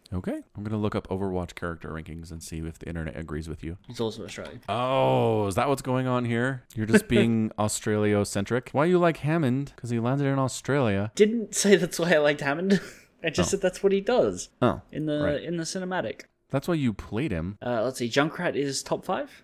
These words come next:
Speaker 2: Top six?
Speaker 1: Nice. This one has twelve.
Speaker 2: Okay. Well, this one looks older. I'm just gonna throw that out there.
Speaker 1: This one's from, I think that's from this year.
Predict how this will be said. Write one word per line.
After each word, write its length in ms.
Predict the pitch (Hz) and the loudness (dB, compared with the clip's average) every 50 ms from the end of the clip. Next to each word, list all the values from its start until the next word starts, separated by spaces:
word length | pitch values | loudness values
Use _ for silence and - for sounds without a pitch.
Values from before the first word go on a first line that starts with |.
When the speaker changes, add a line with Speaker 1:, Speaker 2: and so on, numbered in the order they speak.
| _ - | _ -14
Speaker 2:
Top 160 | - 170 - | -14 -14 -10
six? 180 | - 240 277 262 - | -10 -10 -10 -10 -10
Speaker 1:
Nice. 460 | - 285 311 - 127 - - - - _ _ _ _ _ | -8 -6 -6 -6 -6 -8 -12 -16 -18 _ _ _ _ _
This 160 | - 156 - - | -10 -8 -6 -4
one 80 | 170 139 | -2 0
has 180 | 127 104 92 | 0 0 0
twelve. 420 | - - - 87 80 85 85 - - - | -2 -4 -4 -2 -2 -4 -6 -8 -12 -8
Speaker 2:
Okay. 380 | 104 107 107 - - 113 127 127 - _ - | -8 -8 -8 -6 -8 -8 -8 -8 -12 _ -4
Well, 120 | 156 139 | 0 0
this 140 | 143 147 - | 0 0 0
one 160 | 180 170 160 | 0 0 2
looks 180 | 151 135 131 - - | 0 0 -2 -4 -8
older. 360 | - 101 110 101 101 85 90 - - | -8 -8 -6 -6 -8 -10 -12 -12 -14
I'm 120 | - 107 | -14 -12
just 120 | 104 - - | -12 -12 -12
gonna 80 | 90 | -14
throw 180 | - - 87 90 | -14 -14 -12 -12
that 140 | 87 - - | -10 -8 -8
out 200 | - - - - | -8 -4 -4 -4
there. 140 | - 135 - | -4 -4 -4
Speaker 1:
This 180 | 117 123 - - | -4 -4 -2 -2
one's 260 | 151 156 165 147 - | -4 -4 -4 -6 -10
from, 920 | - - - - 135 131 131 127 123 123 123 123 120 120 120 120 120 120 - | -12 -14 -8 -4 -2 0 0 0 0 0 0 0 0 0 -2 -2 -4 -4 -6
I 40 | 113 | -8
think 200 | - 143 185 - | -8 -10 -8 -8
that's 140 | 226 160 - | -8 -8 -6
from 200 | - 90 87 82 | -6 -6 -6 -6
this 220 | 87 80 - - | -8 -10 -10 -8
year. 260 | 82 82 82 85 - | -8 -6 -6 -8 -10